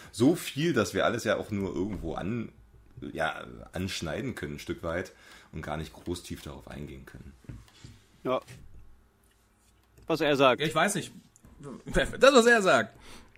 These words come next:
Speaker 3: Ähm, habt ihr ein Thema, also wenn, Sefitz, fang doch vielleicht gerne mal an. Hast du ein Thema, worüber du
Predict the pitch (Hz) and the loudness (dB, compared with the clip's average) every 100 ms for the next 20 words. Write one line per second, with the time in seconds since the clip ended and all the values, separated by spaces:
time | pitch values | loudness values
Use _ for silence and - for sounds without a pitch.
0 | - 127 127 123 120 - - - - - | 0 4 6 4 2 -8 -20 -20 -20 -20
1 | _ - 143 - 143 131 160 - 123 - | _ 2 4 8 6 8 6 6 2 0
2 | 101 82 123 117 82 120 - 110 151 151 | -6 2 2 2 -2 -12 -10 -4 -2 0
3 | - 190 151 131 - 135 - 139 123 98 | 4 6 6 4 0 0 4 6 8 6
4 | 110 107 127 127 - 151 147 131 - 143 | 6 4 4 2 0 0 0 -2 0 2
5 | 135 123 117 123 117 117 117 120 | 4 2 0 2 2 4 2 0